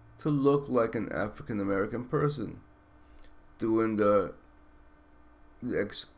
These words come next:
the, uh, appearance in the ex-, in the mansion, he said he later l-, learned from a friend, Seth, that doing so for a dance competition was indeed inappropriate,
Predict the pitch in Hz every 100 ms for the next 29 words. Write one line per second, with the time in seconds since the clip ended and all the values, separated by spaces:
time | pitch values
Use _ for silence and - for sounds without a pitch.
0 | - - - 95 110 101 90 87 76 -
1 | - 113 113 113 107 82 101 98 - 87
2 | 101 - - - - - - - - -
3 | - 95 104 92 101 127 156 151 117 107
4 | 110 123 123 - 104 104 120 139 131 123
5 | 113 127 139 135 135 117 82 - - -
6 | - - - 151 156 156 151 147 147 143
7 | 131 127 123 117 - 107 - 107 104 107
8 | 107 - 101 98 104 - - 110 110 -
9 | 143 143 143 135 - 113 104 107 - -
10 | - - - 113 117 101 110 110 113 123
11 | 104 101 101 110 107 113 117 123 139 131
12 | 131 135 135 - 107 98 - - 92 104
13 | 107 101 101